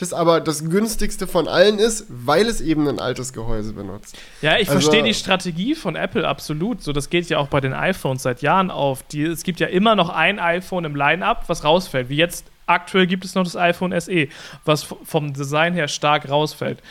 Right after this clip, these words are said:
Speaker 2: So, ähm, allerdings muss man ja schon sagen, das iPad neun wäre ja, selbst wenn das Design angepasst wäre,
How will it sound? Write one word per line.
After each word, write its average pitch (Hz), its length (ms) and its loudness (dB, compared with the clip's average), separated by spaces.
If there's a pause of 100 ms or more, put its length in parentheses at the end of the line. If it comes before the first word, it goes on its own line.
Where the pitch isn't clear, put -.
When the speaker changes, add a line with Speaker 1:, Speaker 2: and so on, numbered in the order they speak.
(200)
Speaker 2:
So, 151 320 2 (380)
ähm, 156 460 2 (640)
allerdings 175 720 4
muss 202 200 0
man 196 100 2
ja 170 60 2
schon 208 180 -2
sagen, 180 180 2
das 170 120 -4
iPad 170 320 0
neun 160 280 2
wäre 156 220 4
ja, 147 120 2
selbst 160 360 2
wenn 196 160 2
das 202 180 0
Design 160 420 0
angepasst 175 600 -6
wäre, 170 560 4